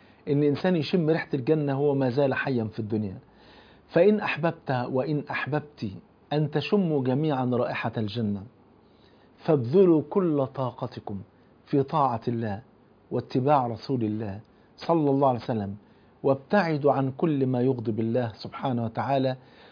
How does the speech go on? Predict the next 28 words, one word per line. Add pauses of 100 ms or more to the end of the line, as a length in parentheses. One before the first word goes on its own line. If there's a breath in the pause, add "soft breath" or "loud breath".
(120 loud breath)
وقوموا
في
جوف
الليل (500 soft breath)
حيث
يتنزل
المولى
عز
وجل
وينزل
نزولاً (420 soft breath)
يليق
بجلاله
وكماله
إلى
السماء
الدنيا
كل
ليلة، (540 soft breath)
وقول
له:
"يا
رب، (800 soft breath)
ارزقني
أن
أشم
رائحة
الجنة